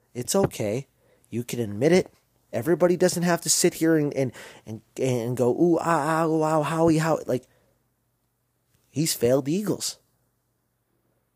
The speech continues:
He wanted to turn over the secondary, but he didn't have the balls to do it. Like, Bradberry hit the open market. We released Darius Slay,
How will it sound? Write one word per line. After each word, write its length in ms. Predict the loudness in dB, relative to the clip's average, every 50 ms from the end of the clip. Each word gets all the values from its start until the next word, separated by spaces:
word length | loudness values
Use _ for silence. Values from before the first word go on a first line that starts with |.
| _ _ _ _ _ _ _ _ _ _ _ _ _ _ _ _ _ _ _ _ _
He 160 | -6 -2 -2 0
wanted 340 | 2 2 2 2 2 2
to 100 | 2 0
turn 240 | 0 0 -4 -2 -2
over 180 | -2 -4 -4 -4
the 80 | -2
secondary, 680 | -2 -2 -2 -2 -4 -6 -8 -6 -4 -2 -4 -4 -6 -8 _ _ _ _ _ _ _ _ _ _ -4
but 120 | 0 2
he 60 | 2
didn't 140 | 2 2 2
have 120 | 0 0 0
the 100 | -2 0
balls 340 | 0 2 2 2 2 0 -2
to 80 | -2
do 220 | 2 4 6 6 4
it. 140 | 2 -2 _ _ _ _ _ _ _ _ _ _ _ _ _ _ _ _ _ _ _ _ _ _ _ _ _ _ _ _ _ _ _ _ _ _ _
Like, 180 | -10 -10 -8 -4
Bradberry 460 | 0 2 4 4 6 6 6 6 6
hit 100 | 4 0
the 140 | 2 4 6
open 240 | 6 6 4 2 0
market. 360 | 0 0 -2 -4 -8 -14 -18 _ _ _ _ _ _ _ _ _ _ _ _ _ _ _ _ _ -8
We 200 | -4 -2 -2 -2
released 680 | -2 -2 -2 0 0 0 0 0 -2 -4 -6 -10 _
Darius 360 | -6 -4 -2 -2 -2 0 -2
Slay, 380 | -2 0 0 0 0 -2 -6